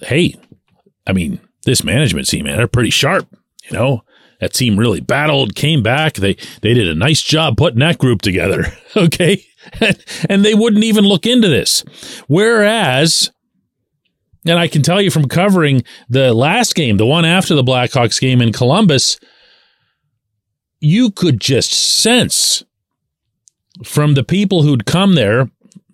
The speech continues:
meaning Kevin Acklin, president of business operations, Dave Beeston, the liaison from F S G, that this was fait accompli. There, there was no way to not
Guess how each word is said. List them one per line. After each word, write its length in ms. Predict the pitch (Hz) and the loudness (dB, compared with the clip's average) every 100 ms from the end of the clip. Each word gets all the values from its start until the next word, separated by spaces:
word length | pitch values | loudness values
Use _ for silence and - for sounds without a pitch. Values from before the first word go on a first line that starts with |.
| _ _ _ _ - | _ _ _ _ -4
meaning 320 | 139 147 147 | -2 0 0
Kevin 300 | 147 156 151 | 0 0 2
Acklin, 420 | 131 147 156 135 | 2 0 0 0
president 340 | 147 147 139 131 | 2 2 2 2
of 40 | |
business 320 | 143 143 131 | 0 0 0
operations, 560 | 143 135 139 139 135 98 | 0 2 2 2 0 0
Dave 260 | 147 139 | 2 2
Beeston, 520 | 107 147 135 160 147 120 - - - - | 2 2 2 2 2 0 -8 -20 -20 -4
the 260 | 120 120 117 | 0 2 2
liaison 600 | 135 147 135 131 143 143 | 2 2 2 2 2 2
from 220 | 139 127 | 2 0
F 160 | 139 151 | 0 2
S 180 | 131 | 0
G, 380 | - 143 147 135 - - - _ _ - _ _ _ - _ - _ _ _ - | 0 0 0 -2 -6 -20 -20 _ _ -20 _ _ _ -20 _ -18 _ _ _ -4
that 320 | 127 147 - _ _ - _ _ | 0 0 -2 _ _ -20 _ _
this 680 | 123 113 120 - 220 254 156 | -6 -4 -6 -4 -2 -2 0
was 380 | 110 82 - - _ _ _ _ | -2 -2 -4 -8 _ _ _ _
fait 380 | - - 196 214 | -12 -2 -2 0
accompli. 640 | 160 - 190 170 160 254 185 | -2 0 0 2 0 0 0
There, 240 | 151 208 | 0 2
there 160 | 185 233 | 2 2
was 180 | 165 143 | 2 2
no 760 | 165 185 220 226 233 208 196 | 2 2 2 2 2 2 2
way 400 | 240 240 190 190 | 2 0 0 -2
to 560 | - 208 226 220 214 214 | -2 -2 0 0 0 0
not 440 | 233 254 226 - | 0 -2 -4 -8